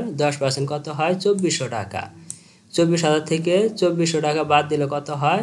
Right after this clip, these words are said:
একুশশো, sorry, একুশ হাজার ছয়শো টাকা। এবং বিমা খরচ একশো টাকা। একুশ হাজার ছয়শোর সাথে বিমা খরচ একশো টাকা যোগ করলে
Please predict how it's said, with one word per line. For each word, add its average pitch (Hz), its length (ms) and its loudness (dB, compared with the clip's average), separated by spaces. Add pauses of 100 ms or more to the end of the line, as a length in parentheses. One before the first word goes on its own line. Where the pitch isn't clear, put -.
(120)
একুশশো, 160 540 2 (500)
sorry, 135 340 4
একুশ 165 240 2
হাজার 151 280 4 (140)
ছয়শো 156 280 4
টাকা। 92 300 -4 (420)
এবং 135 140 4 (100)
বিমা 165 260 2
খরচ 165 380 2 (160)
একশো 135 300 0
টাকা। 95 340 -6 (380)
একুশ 156 300 2
হাজার 151 260 2
ছয়শোর 160 280 -2
সাথে 160 280 -4
বিমা 151 260 0
খরচ 143 280 -4
একশো 147 240 -10
টাকা 147 180 -4
যোগ 143 260 -4
করলে 151 260 -2